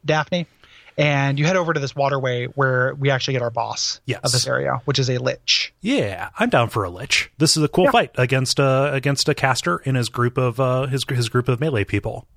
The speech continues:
Speaker 1: Yeah. Yeah, two, two melee skeletons or a melee skeleton and archer.
Speaker 2: Yeah.
Speaker 1: Um, I don't think a mage can spawn here, which is great because,
Speaker 2: Yeah.
Speaker 1: uh, one caster is enough.
Speaker 2: Oh, God.
Speaker 1: Yeah.
Speaker 2: Yeah.
Speaker 1: Um, he's su-, super tricky. He's teaching you about liches,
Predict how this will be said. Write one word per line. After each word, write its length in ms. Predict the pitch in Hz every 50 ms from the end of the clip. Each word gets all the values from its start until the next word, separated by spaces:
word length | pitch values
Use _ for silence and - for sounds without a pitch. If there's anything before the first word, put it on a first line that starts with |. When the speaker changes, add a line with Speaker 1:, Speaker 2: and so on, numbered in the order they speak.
| - - - _ _ _ _ _ _ _ _ _ _
Speaker 1:
Yeah. 140 | - 311 311 - _ _ _ _ _ -
Yeah, 140 | 196 185 143
two, 320 | - - 196 196 190 185
two 140 | - - 214
melee 220 | 202 196 190 190
skeletons 420 | 170 - 190 175 156 185 175 165 165
or 160 | 143 143 147
a 180 | 147 143 143 143
melee 280 | 139 139 139 139 139
skeleton 360 | 127 - 147 135 - - 131
and 80 | 127 123
archer. 400 | 117 123 120 - 123 117 127 123 - _ -
Speaker 2:
Yeah. 140 | 113 92 - _ _ -
Speaker 1:
Um, 160 | 139 135 135
I 80 | 147 156
don't 160 | 170 185 180
think 120 | 170 175 160
a 60 | 160
mage 260 | 151 143 143 135 -
can 140 | - 135 127
spawn 280 | 113 - 131 127 123
here, 180 | 110 120 123 123
which 120 | 123 117
is 80 | 139 131
great 280 | - - 123 127 - -
because, 380 | - 127 - 131 123 120 - 135
Speaker 2:
Yeah. 100 | 127 120
Speaker 1:
uh, 40 | 123 -
one 100 | 127 -
caster 320 | - 131 113 - - 127
is 100 | 117 113
enough. 260 | 120 120 110 - - - _ _ - 131
Speaker 2:
Oh, 180 | 120 113 - -
God. 280 | - - - 98 92 - - - _ _ _ _ _ _ _ _ _ _ _ _ -
Speaker 1:
Yeah. 160 | 139 135 - - - _ _ _
Speaker 2:
Yeah. 180 | - 110 95 80 - - - - -
Speaker 1:
Um, 480 | 143 131 131 131 123 123 127 131 135 - _
he's 200 | - 196 196 180
su-, 120 | - 208 185
super 200 | - 208 180 180
tricky. 240 | - - 151 170 170
He's 160 | 165 170 165
teaching 320 | - - 254 - - 226
you 80 | 214 190
about 240 | 170 151 143 131 127
liches, 480 | 127 127 - 123 123 120 113 117 -